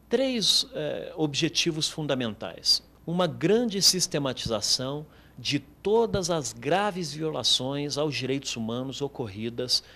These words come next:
durante a ditadura militar. É, em segundo lugar,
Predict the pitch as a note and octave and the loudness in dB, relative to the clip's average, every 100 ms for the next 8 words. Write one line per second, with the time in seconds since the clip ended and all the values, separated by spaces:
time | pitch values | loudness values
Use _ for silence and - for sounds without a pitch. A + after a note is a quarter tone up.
0 | - - C3+ B2 C3 C3 A#2 A#2+ B2 A2+ | -20 -6 -2 0 0 -2 -6 -4 -6 -2
1 | A#2 A2+ G#2 - F2+ - - - - - | -2 -2 -4 -8 -12 -12 -20 -20 -20 -20
2 | - - A2 - G#3 A3 F3+ C3 B2 A#2+ | -20 -10 -8 -4 0 2 2 2 -2 -2
3 | A#2+ C3 E3+ G#3+ | 0 2 2 0